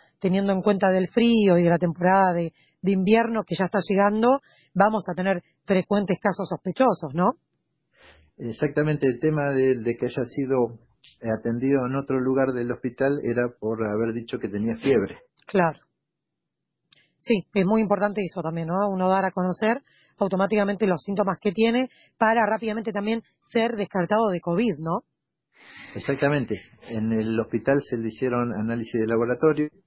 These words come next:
Speaker 2: de sangre y orina, y después empezó a sumar síntomas que son los que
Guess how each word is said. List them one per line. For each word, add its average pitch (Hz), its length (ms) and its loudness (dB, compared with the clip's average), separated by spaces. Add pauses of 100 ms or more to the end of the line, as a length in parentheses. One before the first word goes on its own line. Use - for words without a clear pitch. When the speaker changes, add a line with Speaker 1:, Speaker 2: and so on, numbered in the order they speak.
(420)
Speaker 2:
de 101 100 -4
sangre 123 400 -2
y 127 80 2
orina, 160 420 0 (800)
y 120 180 -6
después 120 480 -4
empezó 123 360 -2
a 127 100 2
sumar 120 320 -4
síntomas 127 500 -8
que - 160 -20
son 107 140 -6
los 98 140 -8
que 104 100 -16